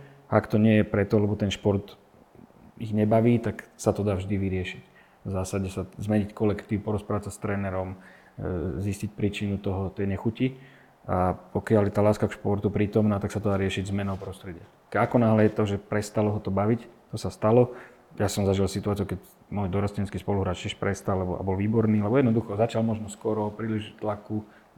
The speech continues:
in-, iné záujmy. Čiže to sa stane.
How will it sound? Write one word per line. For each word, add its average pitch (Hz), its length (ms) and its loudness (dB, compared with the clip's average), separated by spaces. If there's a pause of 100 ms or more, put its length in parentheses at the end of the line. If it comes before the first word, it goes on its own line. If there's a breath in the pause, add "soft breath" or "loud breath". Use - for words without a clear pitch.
(300)
in-, 113 320 2
iné 113 300 2
záujmy. 104 400 2
Čiže 101 220 -4 (360 loud breath)
to 120 80 0
sa - 80 -4
stane. - 440 2